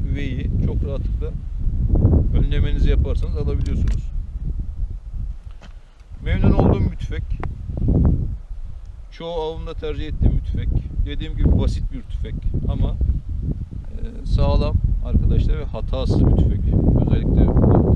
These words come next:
üstüne basarak söylüyorum. Yaklaşık dediğim gibi iki bin on dörtten beri kullanıyoruz. İki bin yirmi yılındayız. Allah nasip ederse bir on yıl daha herhalde kullanırız bu tüfeği.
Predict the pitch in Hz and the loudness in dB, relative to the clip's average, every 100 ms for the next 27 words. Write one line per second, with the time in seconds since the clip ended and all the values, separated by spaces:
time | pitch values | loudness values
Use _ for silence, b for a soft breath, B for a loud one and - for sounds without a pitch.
0 | - - - - - - - - - - | 4 2 2 2 0 0 0 2 2 2
1 | - - - - - - - - - - | 0 0 0 2 2 4 4 4 4 4
2 | - - - - - - - - - - | 4 6 6 4 4 4 4 2 2 4
3 | - - - - - - - - - - | 4 4 4 4 4 4 4 2 2 2
4 | - 165 156 165 - 156 - 156 156 143 | 2 2 2 0 -2 -6 -4 -2 -2 2
5 | 135 - - 143 143 - - - 95 95 | 2 2 2 2 4 4 4 2 0 2
6 | - - 135 135 143 - - - - - | 2 2 0 -4 -8 -10 -12 -10 -8 -6
7 | - - - - - - - - - - | -6 -6 -2 0 4 4 6 2 0 0
8 | - - - - - - - - - - | 2 4 4 6 6 6 4 2 2 0
9 | - 127 120 - - - 120 107 - - | 2 4 6 6 6 6 4 4 2 2
10 | - - - - - - - - - - | 0 0 0 -2 -4 0 0 0 2 2
11 | - - - - - - 113 - 117 - | 4 4 4 4 2 2 0 -4 -6 -12
12 | 113 110 110 107 - - 90 | -12 -10 -10 -10 -12 -14 -14